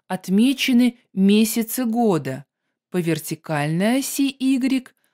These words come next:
отмечено значение количества атмосферных осадков.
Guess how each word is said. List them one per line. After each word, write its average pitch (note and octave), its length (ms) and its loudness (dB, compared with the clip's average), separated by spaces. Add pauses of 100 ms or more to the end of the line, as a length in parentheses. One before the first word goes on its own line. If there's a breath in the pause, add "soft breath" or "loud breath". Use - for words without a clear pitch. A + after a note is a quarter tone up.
отмечено C4+ 680 0
значение A#3 760 0
количества G3+ 760 -2
атмосферных E3 840 -4
осадков. - 680 -8